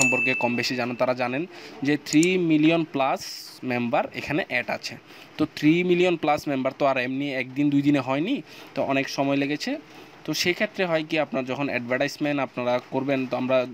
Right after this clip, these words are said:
একটা দুটো কোম্পানির অ্যাড দিয়ে তো আর জা লাইফস্টাইলটা চলবে না। যেমন ধরুন আমাদের এখানে, অ-, এ, আমরা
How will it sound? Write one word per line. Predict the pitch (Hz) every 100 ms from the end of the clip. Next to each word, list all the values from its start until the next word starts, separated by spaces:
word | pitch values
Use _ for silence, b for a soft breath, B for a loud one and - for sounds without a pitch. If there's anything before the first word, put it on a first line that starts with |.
| -
একটা | 139 - -
দুটো | 151 147 143
কোম্পানির | - 247 233 139 117 B B B -
অ্যাড | 127
দিয়ে | 127 135 139
তো | 160
আর | 160 - -
জা | 123
লাইফস্টাইলটা | 117 - 135 135
চলবে | - 127 117 113
না। | 113 - B B B
যেমন | 139 147
ধরুন | 151
আমাদের | 143 139 143
এখানে, | 147 147
অ-, | 95 113 -
এ, | 123 113
আমরা | 131 143 143